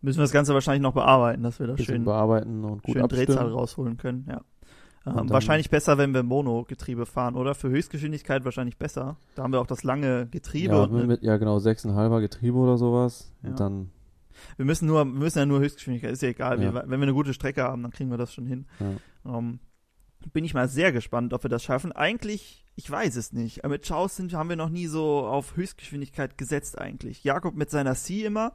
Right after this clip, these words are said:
Speaker 1: aber der hatte ja auch nur den Moped-Motor und, ah doch, auch dreiundsiebzig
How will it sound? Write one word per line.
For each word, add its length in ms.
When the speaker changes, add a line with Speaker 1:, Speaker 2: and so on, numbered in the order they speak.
Speaker 1:
aber 120
der 200
hatte 160
ja 80
auch 80
nur 100
den 160
Moped-Motor 880
und, 420
ah 80
doch, 140
auch 160
dreiundsiebzig 680